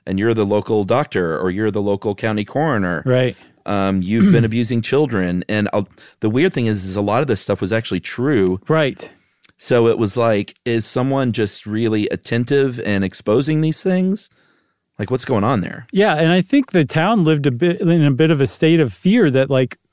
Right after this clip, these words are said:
Speaker 2: they were gonna get targeted next and all of their
Speaker 1: Sure.
Speaker 2: worst secrets were gonna come out. Because, like you said, the county coroner, a guy named Doctor Ray Carroll,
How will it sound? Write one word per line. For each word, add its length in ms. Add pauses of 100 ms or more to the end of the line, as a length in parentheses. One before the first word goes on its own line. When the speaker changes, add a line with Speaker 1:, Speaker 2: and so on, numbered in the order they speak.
Speaker 2:
they 280
were 160
gonna 180
get 160
targeted 500
next 320
and 120
all 160
of 100
their 140
Speaker 1:
Sure. 100
Speaker 2:
worst 220
secrets 360
were 80
gonna 160
come 160
out. 160 (300)
Because, 320
like 180
you 60
said, 220
the 80
county 280
coroner, 360
a 40
guy 160
named 200
Doctor 320
Ray 160
Carroll, 440